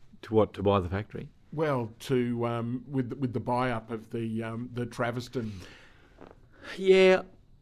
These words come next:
Speaker 1: I think people get that wrong, though.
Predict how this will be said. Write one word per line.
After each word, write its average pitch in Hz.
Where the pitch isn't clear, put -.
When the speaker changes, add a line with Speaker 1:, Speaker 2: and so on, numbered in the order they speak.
Speaker 1:
I 170
think -
people 139
get 117
that 98
wrong, 95
though. 131